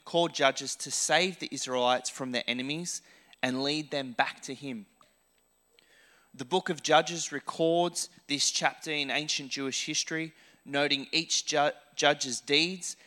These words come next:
and the circumstances surrounding them. Maybe you can think of some of those Old Testament stories you'd heard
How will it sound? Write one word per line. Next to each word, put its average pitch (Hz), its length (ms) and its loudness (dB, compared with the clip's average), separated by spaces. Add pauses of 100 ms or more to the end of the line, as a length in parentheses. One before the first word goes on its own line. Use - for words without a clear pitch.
(160)
and 135 140 2
the 131 60 -2
circumstances 135 1200 -6
surrounding 127 580 -6
them. 107 180 -10 (2750)
Maybe 156 240 2
you 156 100 -6
can 147 180 -12
think 180 260 -8
of 139 120 -6
some 147 200 -6
of 143 80 -6
those 139 380 -2
Old 143 220 -4
Testament 139 500 -8
stories 143 520 -6
you'd 135 160 -12
heard 139 500 -8